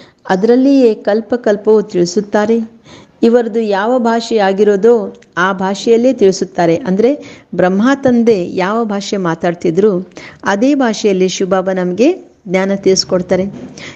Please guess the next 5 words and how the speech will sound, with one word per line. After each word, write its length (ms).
ಇತ್ತೀಚೆಗಂತೂ 800
ಹಿಂದಿ 360
ಭಾಷೆಯು 460
ಬಹಳ 260
ನಡೆಯುತ್ತದೆ. 600